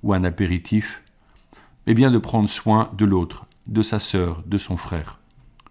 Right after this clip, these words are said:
Le pape François a choisi comme péricope biblique la parabole du bon samaritain,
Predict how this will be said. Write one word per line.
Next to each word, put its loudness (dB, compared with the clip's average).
Le 2
pape 4
François 0
a -2
choisi 0
comme 4
péricope 2
biblique 4
la 0
parabole 4
du 4
bon 2
samaritain, 0